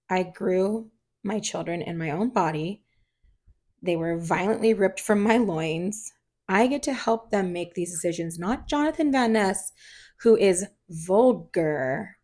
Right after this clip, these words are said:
to say the very least. Like, I have a bad mouth. My own father gets pissed at me for some of the <laughs> things I say. He is vulgar. Some of the things he's talking about is absolutely despicable and gross. And now hearing about his background of, like,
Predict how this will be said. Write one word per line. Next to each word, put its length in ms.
to 120
say 200
the 100
very 300
least. 560
Like, 200
I 140
have 160
a 60
bad 340
mouth. 380
My 180
own 180
father 280
gets 180
pissed 300
at 40
me 120
for 360
some 200
of 80
the 60
<laughs> 60
things 240
I 220
say. 560
He 220
is 180
vulgar. 500
Some 220
of 60
the 80
things 280
he's 200
talking 280
about 220
is 180
absolutely 440
despicable 520
and 100
gross. 400
And 180
now 440
hearing 380
about 220
his 240
background 720
of, 140
like, 340